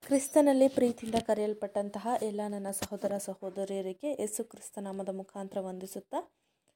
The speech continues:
ಜನವರಿ ಮೂರಕ್ಕೆ ನೇಮಕವಾದ ರಾತ್ರಿಯ ಗೀತೆ. ಆದರೆ ನಾನು ಕೊಡುವ ನೀರನ್ನು ಕುಡಿಯುವವನಿಗೆ ಎಂದಿಗೂ ನೀರಡಿಕೆಯಾಗುವುದಿಲ್ಲ.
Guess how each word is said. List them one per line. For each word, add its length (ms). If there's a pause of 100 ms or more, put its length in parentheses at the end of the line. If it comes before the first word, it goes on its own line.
(400)
ಜನವರಿ 500
ಮೂರಕ್ಕೆ 540
ನೇಮಕವಾದ 640 (100)
ರಾತ್ರಿಯ 540
ಗೀತೆ. 340 (2250)
ಆದರೆ 520 (300)
ನಾನು 440
ಕೊಡುವ 400
ನೀರನ್ನು 520 (260)
ಕುಡಿಯುವವನಿಗೆ 960 (680)
ಎಂದಿಗೂ 560 (220)
ನೀರಡಿಕೆಯಾಗುವುದಿಲ್ಲ. 1300